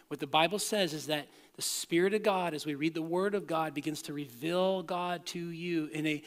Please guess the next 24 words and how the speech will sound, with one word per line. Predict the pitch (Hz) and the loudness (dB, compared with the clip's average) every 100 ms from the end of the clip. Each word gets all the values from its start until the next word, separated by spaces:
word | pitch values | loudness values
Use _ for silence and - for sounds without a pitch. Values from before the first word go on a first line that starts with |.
| - | -10
spiritually | - - 170 180 180 196 | -8 -2 0 0 0 -2
dynamic | 123 156 143 151 160 185 196 | 0 0 2 0 0 0 -2
way. | 190 180 156 - - | 0 0 0 -6 -2
The | 160 | 0
living, | 147 147 170 170 208 202 - | 2 4 4 4 2 0 6
active | 185 180 - 160 | 6 6 0 -4
voice | 127 165 165 185 | 0 0 0 -2
of | |
God | 165 165 160 | 0 0 0
is | 147 - | -4 -10
heard | - 175 175 170 - - | -6 -2 0 -2 -4 0
in | 165 165 170 147 | 4 4 2 -2
the | 156 | -6
pages | - 160 156 151 | -2 -2 -2 -8
of | - 160 156 131 - | -2 0 0 -6 -6
this | 156 143 - - - _ | -6 -4 -10 -12 -20 _
book. | 127 160 135 - - _ - | 0 0 0 -8 -18 _ -12
And | 143 147 | -6 -2
that | 156 - | -2 -4
matters | 151 156 165 160 139 - - - - | 0 2 2 0 -4 -8 -12 -12 -10
because | - 139 127 | -8 -8 -6
you | 143 | -6
need | 139 143 156 170 202 202 - - _ _ _ - | -4 0 2 2 0 -4 -12 -20 _ _ _ 0
God. | 165 143 - | 2 2 -4